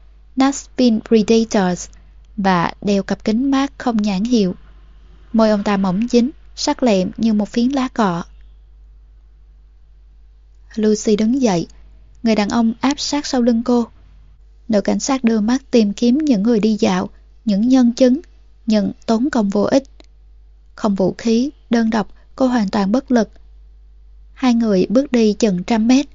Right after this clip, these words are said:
mà không hề gặp lấy một móng người. Một chiếc Jeep Datsun hai bốn mươi C chờ sẵn dưới đằng cây phong. "Cô lái xe đi." Ông ta cột cằn đẩy cô vào bên trong xe. Cổ họng Lucy nghẹn lại,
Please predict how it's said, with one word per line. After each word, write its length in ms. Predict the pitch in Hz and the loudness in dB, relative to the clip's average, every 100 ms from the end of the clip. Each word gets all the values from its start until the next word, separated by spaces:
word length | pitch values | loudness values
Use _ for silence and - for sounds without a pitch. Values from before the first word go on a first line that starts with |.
| - - | -16 -4
mà 240 | 196 175 | -2 -2
không 200 | - 202 | -2 -2
hề 180 | 208 180 | -2 -2
gặp 160 | 190 - | -2 -2
lấy 240 | 220 233 | 0 0
một 200 | 302 - | 0 0
móng 320 | 208 214 302 | 0 -2 -2
người. 280 | 294 226 180 - - - - - - - - | 0 2 0 -4 -18 -20 -20 -20 -20 -14 -6
Một 160 | 196 | -6
chiếc 200 | - 240 | -4 -6
Jeep 280 | - - 269 226 | -4 -2 0 0
Datsun 600 | 240 247 - 233 208 190 - | -2 -2 -4 -2 0 -4 -8
hai 280 | - 226 208 | -8 -4 0
bốn 340 | 220 226 302 | 0 0 0
mươi 180 | 262 214 | 2 2
C 120 | - 240 226 - - - - | 2 2 2 -2 -14 -14 -4
chờ 200 | 202 170 | -2 -2
sẵn 340 | - 180 220 | -2 -4 -2
dưới 140 | 247 262 | 0 0
đằng 180 | 208 180 | 0 -2
cây 160 | 226 220 | -2 0
phong. 240 | 240 226 214 - - - - - - - - - - - - - | 0 0 -2 -10 -20 -20 -20 -20 -20 -20 -20 -20 -20 -20 -20 -6
"Cô 140 | - 185 | 2 4
lái 200 | 190 247 | 4 2
xe 300 | - 208 208 | 2 4 6
đi." 240 | 214 208 - - - - - - - - - - | 6 2 -8 -20 -20 -20 -20 -20 -20 -20 -20 -6
Ông 200 | 220 214 | -4 -2
ta 100 | 214 | -2
cột 220 | 202 - | -2 -2
cằn 240 | 214 185 175 | -2 -4 -4
đẩy 300 | - 180 220 - | -2 -2 -2 -4
cô 280 | 233 208 202 | -2 -2 -2
vào 240 | 208 180 | -4 -4
bên 200 | 180 214 | -2 -2
trong 200 | 226 214 | -2 -4
xe. 300 | 214 240 226 220 - - - - - - | -2 -2 -4 -6 -14 -20 -20 -20 -20 -8
Cổ 100 | - | -2
họng 200 | 233 208 | 0 2
Lucy 340 | 220 240 - 240 | 0 0 0 0
nghẹn 280 | 226 196 190 | 0 0 -2
lại, 260 | 190 190 | -4 -6